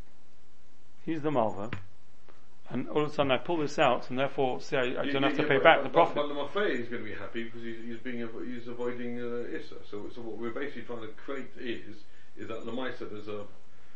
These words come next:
Speaker 2: Shalom
Speaker 1: And on
Speaker 2: Al
Speaker 1: Sadi that
Speaker 2: yeah.
Speaker 1: you would want this to be the case.
Speaker 2: Yeah.
Speaker 1: Like I say, there
Speaker 2: I'm,
Speaker 1: are
Speaker 2: I'm not
Speaker 1: poskim that
Speaker 2: worried.
Speaker 1: say, there are poskim that want to say it works, whether for reasons Eli's saying or other reasons, others want to say it works. I, I am taking it out for that reason, whether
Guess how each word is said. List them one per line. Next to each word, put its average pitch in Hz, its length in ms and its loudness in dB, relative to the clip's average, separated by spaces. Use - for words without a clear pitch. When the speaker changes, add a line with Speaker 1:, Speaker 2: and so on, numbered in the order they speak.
Speaker 2:
Shalom 117 240 0
Speaker 1:
And 131 120 6
on 131 140 6
Speaker 2:
Al 120 60 4
Speaker 1:
Sadi 127 480 10
that 117 220 2
Speaker 2:
yeah. 110 100 0
Speaker 1:
you 127 100 2
would 120 100 0
want 139 220 6
this 120 140 -2
to 123 120 -2
be 120 140 0
the 110 100 0
case. 113 340 0
Speaker 2:
Yeah. 113 120 -4
Speaker 1:
Like 147 160 2
I 175 40 4
say, 156 280 4
there 151 160 4
Speaker 2:
I'm, - 80 6
Speaker 1:
are 226 140 10
Speaker 2:
I'm - 140 6
not - 20 2
Speaker 1:
poskim 196 220 10
that 170 160 4
Speaker 2:
worried. 170 120 4
Speaker 1:
say, 170 240 8
there 185 100 8
are 247 280 10
poskim 180 240 4
that 156 120 -2
want 160 180 2
to 151 60 -4
say 143 140 2
it 143 100 0
works, 123 360 6
whether 139 180 -2
for 135 120 -4
reasons 127 280 -4
Eli's 170 300 -2
saying 156 180 -2
or 156 80 0
other 170 180 2
reasons, 147 360 -2
others 202 340 6
want 170 160 2
to 135 60 -4
say 147 140 0
it 135 80 0
works. 110 440 2
I, - 220 -2
I 190 140 10
am 214 120 6
taking 202 300 0
it - 40 0
out 220 180 4
for 151 80 -2
that 202 120 0
reason, 131 380 -2
whether 165 380 4